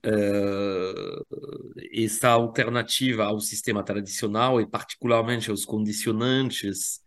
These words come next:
eh, de empréstimos que geralmente eram, eh, associados às intervenções em âmbitos diferentes, né?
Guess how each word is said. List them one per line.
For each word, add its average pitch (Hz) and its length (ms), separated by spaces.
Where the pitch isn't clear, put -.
eh, 104 300
de 101 180
empréstimos 113 760
que 107 140
geralmente 117 760
eram, 104 300
eh, 107 180
associados 113 1120
às 104 180
intervenções 110 1000
em 95 220
âmbitos 98 500
diferentes, 98 680
né? 110 200